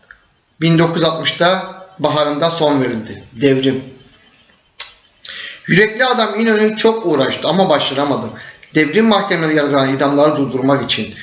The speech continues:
İdamlar mahkemelerde ne kadar acı olsa o günkü suçların karşılığı buydu. Oysa Malatya kayısı kadar yumuşak olan adam yıllar önce uyarmıştı. "Sizi ben bile kurtaramam."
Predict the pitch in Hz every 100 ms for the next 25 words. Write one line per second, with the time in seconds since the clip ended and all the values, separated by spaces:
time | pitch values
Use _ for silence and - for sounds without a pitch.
0 | - - 156 156 156 143 156 185 - -
1 | - - - 147 156 160 160 156 156 156
2 | 175 190 196 - - - _ 127 - _
3 | _ - 147 165 220 190 156 156 151 165
4 | 156 147 - 160 170 - - - 180 180
5 | 151 147 - - 156 156 160 151 139 139
6 | 156 147 143 135 - 110 - - - 175
7 | 208 - 143 135 165 208 190 175 156 147
8 | - 147 139 135 135 185 - 143 131 131
9 | 165 139 139 151 165 139 135 139 127 123
10 | 127 131 - 113 - - - - - 175
11 | 220 220 - - 120 160 165 131 131 143
12 | 147 120 113 117 113 123 113